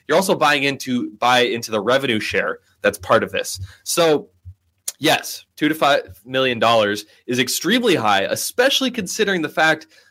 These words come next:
that no Overwatch tournament has actually gotten, like, crazy insane viewership. Um, the best viewership we've had was the,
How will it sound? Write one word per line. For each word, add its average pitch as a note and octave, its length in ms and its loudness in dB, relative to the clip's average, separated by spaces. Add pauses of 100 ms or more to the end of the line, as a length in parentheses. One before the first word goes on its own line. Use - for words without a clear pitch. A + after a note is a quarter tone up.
that C3 180 0
no C#3+ 280 2
Overwatch C#3+ 500 2
tournament B2 380 -4
has G#2 160 -8
actually B2 340 0
gotten, A2 280 2
like, G2 200 -2
crazy A#2+ 420 0
insane G#2 440 -4
viewership. A#2 420 -4 (420)
Um, G2+ 380 2
the - 80 -4
best C#3 280 0
viewership C#3+ 340 0
we've A#2+ 120 -2
had C3+ 400 0
was B2+ 240 2
the, A#2 340 2